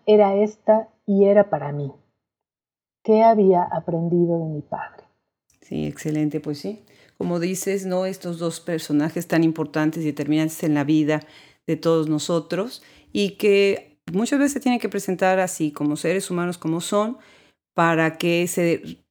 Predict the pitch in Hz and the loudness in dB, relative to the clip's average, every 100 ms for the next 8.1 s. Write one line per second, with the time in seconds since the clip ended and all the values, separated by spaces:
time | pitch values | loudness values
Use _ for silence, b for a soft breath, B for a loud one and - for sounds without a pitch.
0 | - 175 170 147 156 202 196 180 151 151 | -8 0 0 0 4 4 4 2 2 2
1 | 156 170 180 175 180 170 175 - 160 147 | -4 -4 -2 -2 -2 -2 -2 -2 -4 2
2 | 165 156 151 151 147 151 151 147 143 135 | 2 2 0 0 2 2 2 0 0 0
3 | 135 135 - 139 131 127 - _ _ - | -2 -4 -8 -8 -6 -8 -12 _ _ -4
4 | 156 143 143 131 156 143 147 143 139 139 | -2 0 -4 -2 0 0 -2 -2 -2 -2
5 | 135 127 127 127 - _ b b b - | -2 -4 -4 -6 -14 _ b b b 4
6 | 202 226 294 359 349 233 247 214 185 190 | 4 6 2 4 6 6 6 4 2 2
7 | 233 214 208 240 196 220 226 170 156 180 | 2 4 6 6 6 4 2 -4 -4 -8
8 | 311 | -10